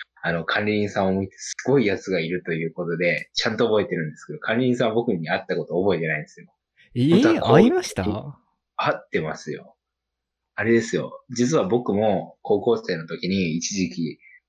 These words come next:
Speaker 1: そういうね、理科系、理数系の、あの、部活に入ってたんですよ。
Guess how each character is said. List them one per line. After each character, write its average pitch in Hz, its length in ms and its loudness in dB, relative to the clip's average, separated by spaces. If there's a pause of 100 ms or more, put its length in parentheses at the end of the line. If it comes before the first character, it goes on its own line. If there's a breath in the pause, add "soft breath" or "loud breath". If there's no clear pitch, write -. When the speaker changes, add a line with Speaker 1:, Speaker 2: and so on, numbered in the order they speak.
Speaker 1:
そ 87 160 -4
う 85 60 0
い 80 180 -2
う 78 40 -6
ね、 - 300 -2
理 98 180 -2
科 113 220 -2
系、 117 340 2
理 - 140 0
数 123 320 0
系 123 180 0
の、 117 400 0
あ 101 120 -2
の、 92 320 -2 (440)
部 90 160 -4
活 98 380 -2
に 190 100 0
入 - 180 -2
っ - 40 -10
て - 100 -12
た 165 80 -10
ん 165 100 -16
で 156 60 -20
す - 140 -18
よ。 - 120 -20